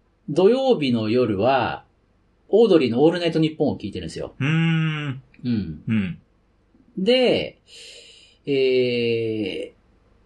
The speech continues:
Speaker 1: ー、毎晩大体そこら辺を聞いてるから、
Speaker 2: うん。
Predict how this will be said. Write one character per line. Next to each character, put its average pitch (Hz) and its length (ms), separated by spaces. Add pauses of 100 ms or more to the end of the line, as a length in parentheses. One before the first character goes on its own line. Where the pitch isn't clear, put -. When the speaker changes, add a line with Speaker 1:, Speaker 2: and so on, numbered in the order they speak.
(120)
Speaker 1:
ー、 190 120
毎 254 280
晩 135 260
大 135 180
体 135 100
そ - 120
こ 165 120
ら 156 60
辺 160 140
を - 40
聞 160 80
い 143 60
て 156 60
る 160 80
か 87 80
ら、 85 380
Speaker 2:
う - 20
ん。 101 440